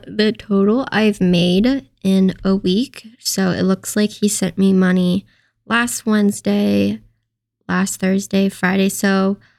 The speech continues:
and then one on Sunday. So just in four days, I've made about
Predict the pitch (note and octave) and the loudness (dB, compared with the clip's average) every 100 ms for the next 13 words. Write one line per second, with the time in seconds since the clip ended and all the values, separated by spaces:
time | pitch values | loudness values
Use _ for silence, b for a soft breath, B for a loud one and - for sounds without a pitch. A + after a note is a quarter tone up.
0 | b b _ - G3 F#3+ - E3+ E3 - | b b _ 0 2 2 0 0 0 -2
1 | - - - G3 G3+ - - G3+ - - | -6 -8 -4 -2 -2 -2 -2 -4 -4 -2
2 | G3+ B3 C#4 F#3+ F3+ G3+ B3+ D#4 - - | 2 2 0 0 2 2 2 0 -6 -14
3 | _ _ _ - G3+ G3+ B3 C4 A#3+ G3+ | _ _ _ -4 -2 0 2 2 0 -2
4 | - | -4